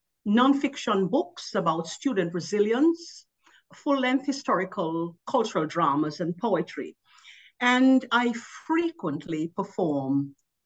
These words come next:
praise poetry. Um, in twenty nineteen, I retired from the public school classrooms to establish Literacy Gateway Institute,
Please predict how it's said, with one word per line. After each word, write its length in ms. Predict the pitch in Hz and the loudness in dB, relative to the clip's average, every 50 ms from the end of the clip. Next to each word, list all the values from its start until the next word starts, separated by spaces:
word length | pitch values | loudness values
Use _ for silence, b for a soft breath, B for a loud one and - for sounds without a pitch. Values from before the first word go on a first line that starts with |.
| _ _ - | _ _ -6
praise 520 | - - 208 170 147 147 143 - - - - _ | -2 0 2 2 2 0 -2 -6 -10 -14 -18 _
poetry. 640 | - - 151 135 113 - - - - 87 73 - - _ _ - - - - _ - - - - _ _ _ _ _ _ _ B B B B B B B B B B B B _ - | -4 -4 -2 -2 -4 -6 -10 -12 -12 -12 -14 -16 -20 _ _ -12 -12 -12 -12 _ -14 -14 -14 -16 _ _ _ _ _ _ _ B B B B B B B B B B B B _ 2
Um, 640 | 240 240 226 226 233 220 220 208 208 208 202 202 - | 6 6 8 8 8 8 8 6 4 2 0 0 4
in 160 | 294 311 294 | 4 4 4
twenty 720 | - - 370 381 370 381 - - 359 349 339 320 311 285 - | 4 4 4 4 4 4 2 2 2 4 4 2 0 0 0
nineteen, 580 | 214 240 269 277 302 311 302 - - 226 208 190 | 0 2 4 4 4 2 0 -2 -4 -2 -2 0
I 80 | 180 | 0
retired 600 | 180 185 190 190 - - 220 196 190 180 175 175 | 0 -2 -4 -6 -4 -2 0 0 0 0 -4 -6
from 200 | - - - 185 | -8 -10 -8 -8
the 100 | 175 190 | -8 -8
public 440 | 185 - 262 240 190 175 165 170 165 - _ - - _ _ _ _ _ _ | -6 -4 -4 -2 0 0 -2 -2 -2 -6 _ -20 -20 _ _ _ _ _ _
school 680 | - - - - - - - 277 226 180 151 147 147 147 151 | -12 -12 -12 -12 -8 -4 -2 -2 -2 -2 -2 -2 -2 -4 -4
classrooms 800 | - - 226 196 208 180 - - 165 143 120 123 143 226 - - | -6 -4 -2 0 0 -2 -4 -8 -8 -6 -4 -2 -2 -2 -2 -6
to 460 | - - 226 202 180 165 165 156 160 B B B B B B B - | -8 -4 0 0 2 2 0 -2 -4 B B B B B B B -4
establish 540 | 233 233 - - 269 226 196 190 214 208 - | -4 -4 -2 0 0 0 0 0 -2 -2 -4
Literacy 380 | 254 - - 247 226 - 240 | -6 -4 -4 -4 -4 -4 -4
Gateway 720 | 175 160 247 262 254 254 - - 160 156 139 139 135 139 - _ _ | 0 2 2 2 2 0 -4 -8 -8 -6 -6 -8 -10 -14 -16 _ _
Institute, 840 | - 233 214 - - - 196 - - - - - - - - - - | -2 -2 0 -2 -4 -6 -10 -10 -8 -8 -8 -8 -10 -12 -20 -20 -20